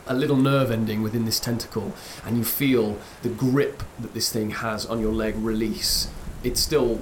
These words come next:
caused a lot of pain, I would imagine, and possibly some wound to you, but for now, you are free. But I think in achieving this freedom, you see that Gary has been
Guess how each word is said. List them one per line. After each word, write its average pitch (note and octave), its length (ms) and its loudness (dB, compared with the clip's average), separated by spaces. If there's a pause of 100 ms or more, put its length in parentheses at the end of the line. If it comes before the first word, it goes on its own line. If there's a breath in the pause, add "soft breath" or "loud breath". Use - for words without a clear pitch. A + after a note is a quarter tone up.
caused A2+ 260 -2
a G#2+ 40 -4
lot G#2 140 -2
of - 120 -4
pain, G2+ 540 0
I G#2 80 -4
would G#2 80 -4
imagine, G2+ 380 -4
and G2+ 100 -6
possibly A2 320 -4
some G#2+ 340 -4
wound A2+ 300 0
to A2 100 -2
you, G#2+ 240 -2
but A#2 240 0 (500 loud breath)
for B2 100 2
now, A#2 280 2
you G#2+ 220 -2
are G2+ 80 -2
free. - 400 -2 (420)
But C3+ 120 4
I B2 60 2
think C#3 300 0
in D#3+ 320 4
achieving C#3 520 2
this A2+ 120 -2
freedom, G#2 560 -2 (320)
you B2 100 0
see B2+ 360 2
that A#2 180 -2
Gary A2 440 2
has A#2+ 180 -4
been A2 400 0